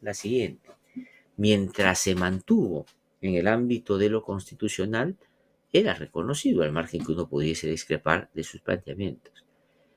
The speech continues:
Pero desde que ya decidió hacer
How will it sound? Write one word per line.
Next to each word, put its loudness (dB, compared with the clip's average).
Pero 6
desde 0
que 0
ya 2
decidió 0
hacer 2